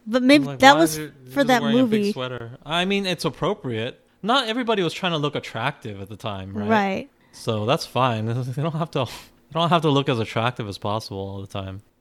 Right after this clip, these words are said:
Speaker 1: And I just thought it was so funny how some of them, they had to play, like, the boys in the
Speaker 2: Yeah, that,
Speaker 1: movies
Speaker 2: that's
Speaker 1: that they were
Speaker 2: hilarious.
Speaker 1: doing. It's like they did Ghost, and then, you
Speaker 2: Well,
Speaker 1: know,
Speaker 2: mainly Tsuyu had to play the, she's the tallest, so.
Speaker 1: and, and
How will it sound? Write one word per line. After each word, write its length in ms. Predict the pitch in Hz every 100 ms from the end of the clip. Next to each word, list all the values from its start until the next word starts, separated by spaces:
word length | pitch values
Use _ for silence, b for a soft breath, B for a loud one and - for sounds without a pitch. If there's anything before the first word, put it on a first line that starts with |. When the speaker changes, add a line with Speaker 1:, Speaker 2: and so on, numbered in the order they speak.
| - -
Speaker 1:
And 140 | 254
I 80 | 277
just 120 | 311
thought 120 | 370
it 60 | 349
was 120 | 302
so 240 | - 285 262
funny 360 | 247 226 247
how 340 | 240 214 208 208 B B B
some 320 | - 254 226
of 100 | 226
them, 440 | 226 220 220 220 - - -
they 80 | 240
had 140 | 254
to 80 | 226
play, 400 | - 247 226 220
like, 260 | 214 202 -
the 100 | 214
boys 680 | - 208 208 214 214 208
in 400 | - 220 214 208 - -
the 100 | 220
Speaker 2:
Yeah, 120 | 220
that, 60 | 226
Speaker 1:
movies 200 | 226 -
Speaker 2:
that's 140 | -
Speaker 1:
that 60 | 233
they 180 | - 226
were 120 | 220
Speaker 2:
hilarious. 60 | 214
Speaker 1:
doing. 520 | 226 214 220 214 214
It's 180 | 214 196
like 160 | 214 202 B B -
they 100 | 240
did 320 | 233 208 -
Ghost, 680 | 233 233 226 240 - - - B B
and 120 | 220
then, 220 | 208 208
you 100 | 214
Speaker 2:
Well, 140 | 208 202
Speaker 1:
know, 40 |
Speaker 2:
mainly 320 | 139 175 160
Tsuyu 340 | 117 135 131 117
had 180 | 113 104
to 80 | 104 -
play 160 | 117 107
the, 100 | 101 - -
she's 240 | - 120 104
the 60 |
tallest, 520 | 107 110 107 98 - -
so. 60 |
Speaker 1:
and, 200 | 226 214 -
and 220 | 214 208